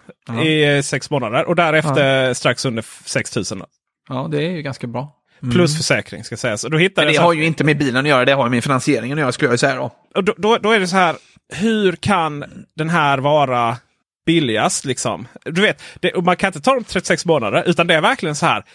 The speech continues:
Speaker 2: nu skickar vi ut den här till någon, eh, människa som får liksom låna den i två år.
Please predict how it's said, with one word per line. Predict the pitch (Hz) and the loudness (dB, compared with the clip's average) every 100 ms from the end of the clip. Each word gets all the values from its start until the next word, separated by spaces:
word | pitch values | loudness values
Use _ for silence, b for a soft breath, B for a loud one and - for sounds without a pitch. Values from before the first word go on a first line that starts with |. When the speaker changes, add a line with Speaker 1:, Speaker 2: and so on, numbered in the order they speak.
| b b _ | b b _
Speaker 2:
nu | 180 240 | 0 0
skickar | - 247 - 233 | 0 -4 -2 2
vi | 233 180 | 4 4
ut | 147 | 2
den | 151 151 | -2 0
här | 147 127 | 0 0
till | - | -4
någon, | 135 123 113 _ _ _ - | -2 -4 -6 _ _ _ -6
eh, | 147 135 | -4 0
människa | 147 151 143 113 151 | -2 -2 -2 0 0
som | 175 160 | 0 -2
får | 143 160 | 0 -2
liksom | 151 165 139 | 0 -2 -2
låna | 156 185 180 139 180 | 2 4 4 4 2
den | 226 156 131 | 2 0 -2
i | 147 | -8
två | 143 - 147 127 131 120 | -6 -4 -2 -2 -2 2
år. | 131 208 | 2 2